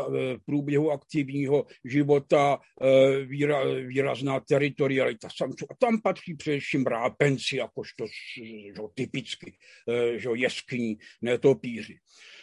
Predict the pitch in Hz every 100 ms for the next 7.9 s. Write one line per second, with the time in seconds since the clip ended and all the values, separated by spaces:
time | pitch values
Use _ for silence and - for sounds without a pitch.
0 | - 139 135 151 - 170 120 160 247 -
1 | 254 226 185 _ 165 208 - 233 - 214
2 | 185 175 170 170 175 156 143 185 180 214
3 | 196 196 185 202 202 - - 160 120 151
4 | 180 185 185 180 175 - 190 185 180 147
5 | 190 185 175 131 143 147 175 156 165 175
6 | 175 160 143 170 143 - 160 - - 185
7 | - 156 190 - 214 202 180 185 160